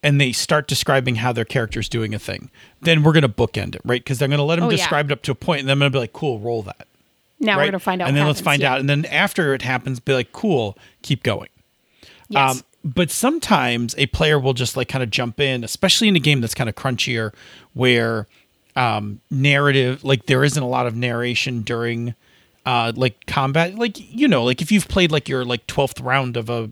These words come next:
Speaker 1: of a three five or three X game, like, you just
Speaker 2: Yeah, you're
Speaker 1: stop
Speaker 2: gonna
Speaker 1: describing
Speaker 2: say, "I
Speaker 1: things.
Speaker 2: s-, I'm gonna attack it with my
Speaker 1: Right.
Speaker 2: sword."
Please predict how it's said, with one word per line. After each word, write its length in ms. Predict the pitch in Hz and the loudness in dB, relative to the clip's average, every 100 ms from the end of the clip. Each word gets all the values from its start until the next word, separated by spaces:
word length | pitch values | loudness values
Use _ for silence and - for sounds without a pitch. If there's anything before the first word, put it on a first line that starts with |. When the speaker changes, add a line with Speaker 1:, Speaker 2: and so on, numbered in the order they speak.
| - | -6
Speaker 1:
of 160 | 120 | -4
a 160 | 113 110 | -4 -6
three 400 | - - 139 139 | -6 -6 0 0
five 600 | - 123 120 120 117 117 | 2 2 4 2 0 -2
or 120 | 120 | -4
three 260 | 110 - 131 | -4 -2 0
X 200 | 120 - | 0 -2
game, 260 | - 123 117 - - - | -2 0 -2 -6 -18 -8
like, 140 | - 156 | -4 0
you 80 | 196 | 0
just 120 | 220 | 2
Speaker 2:
Yeah, 80 | 214 | 0
you're 60 | 160 | 0
Speaker 1:
stop 200 | 294 320 | 0 2
Speaker 2:
gonna 100 | 294 | 0
Speaker 1:
describing 420 | 269 294 269 220 | 0 0 0 0
Speaker 2:
say, 60 | 208 | -2
"I 80 | 240 | -2
Speaker 1:
things. 100 | 254 | -2
Speaker 2:
s-, 140 | - - _ _ _ | -6 -18 _ _ _
I'm 200 | 247 262 | 0 2
gonna 200 | 262 262 233 | 2 2 0
attack 360 | - 220 214 | -2 -2 -2
it 120 | 220 208 | -2 -4
with 160 | 208 | -4
my 100 | 196 | -2
Speaker 1:
Right. 80 | 185 | -2
Speaker 2:
sword." 340 | - - - | -2 -10 -12